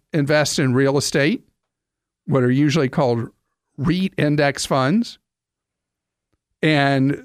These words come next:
they are the easiest, cheapest way for you to diversify into real estate. So be aware, be wary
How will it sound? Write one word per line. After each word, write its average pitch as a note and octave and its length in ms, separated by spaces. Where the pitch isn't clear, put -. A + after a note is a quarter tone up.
they F3+ 380
are D3 440
the C3 460
easiest, G#3 760
cheapest F3 600
way C3 500
for D#3 100
you D3 200
to D#3 140
diversify C#3 880
into C#3 460
real B2+ 320
estate. G#2+ 460
So C3 560
be D3 200
aware, F3 480
be C#3+ 280
wary F3+ 640